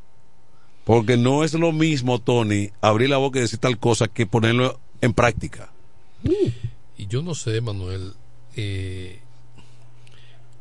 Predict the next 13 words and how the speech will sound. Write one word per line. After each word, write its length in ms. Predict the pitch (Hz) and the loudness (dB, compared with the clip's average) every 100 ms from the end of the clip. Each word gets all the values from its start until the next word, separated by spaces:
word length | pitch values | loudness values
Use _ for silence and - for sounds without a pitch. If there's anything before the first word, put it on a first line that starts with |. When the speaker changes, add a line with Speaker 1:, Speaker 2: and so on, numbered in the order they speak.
| - - - | -14 -14 -2
Speaker 2:
la 200 | 123 147 | 2 2
palabra 320 | 160 170 240 | 4 2 0
partido 840 | - 170 143 - 170 170 123 117 113 - | -2 0 0 -4 -4 -2 0 -2 -4 -6
como 300 | 135 139 - | -2 -2 0
que 120 | 127 | 0
no 140 | 151 | 2
debería 300 | 185 170 165 147 | 0 0 0 -2
ser 500 | - 143 147 139 - - - - - - | 0 0 0 -2 -8 -12 -12 -12 -12 0
el 300 | 135 120 113 | 4 6 6
nombre, 580 | 143 165 117 101 98 | 6 4 2 0 0
el 100 | 98 | -2
calificativo 760 | 101 117 107 120 113 98 147 147 | 0 0 2 0 -2 0 0 0
para 500 | 139 120 113 104 - | 0 0 0 -2 -4